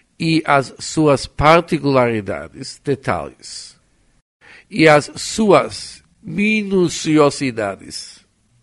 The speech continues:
no Monte Sinai, assim todas as leis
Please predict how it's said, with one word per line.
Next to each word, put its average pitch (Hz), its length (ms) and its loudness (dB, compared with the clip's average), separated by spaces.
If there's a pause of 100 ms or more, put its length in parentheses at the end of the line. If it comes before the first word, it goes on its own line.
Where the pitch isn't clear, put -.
(160)
no 139 120 -8
Monte 156 380 0
Sinai, 90 580 -10
assim 139 440 -6
todas 160 640 4
as 98 180 -4
leis 92 560 -10